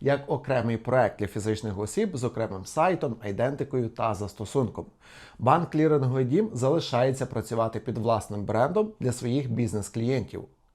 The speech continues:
За попередніми підрахунками банку, створення цього нового застосунку обійшлось приблизно один мільйон доларів. Застосунок Банк К Д вже доступний до завантаження в App Store та Play Market,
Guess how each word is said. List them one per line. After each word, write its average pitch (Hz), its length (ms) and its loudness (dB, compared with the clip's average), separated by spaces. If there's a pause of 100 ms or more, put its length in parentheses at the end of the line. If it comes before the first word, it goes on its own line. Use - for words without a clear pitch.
(140)
За 127 220 4
попередніми 170 600 4
підрахунками 131 680 0
банку, 127 440 4
створення 151 500 4
цього 151 320 2
нового 135 360 2
застосунку 151 680 2
обійшлось 120 500 0
приблизно 143 560 -2
один 120 320 0
мільйон 98 380 -2
доларів. 101 420 4 (600)
Застосунок 156 600 2
Банк 143 320 4
К 143 100 4
Д 160 320 6
вже 131 300 6
доступний 143 480 0
до 123 180 2
завантаження 117 600 0
в 98 60 -2
App 104 240 -2
Store 202 220 2
та 127 80 -4
Play 107 240 0
Market, 120 500 2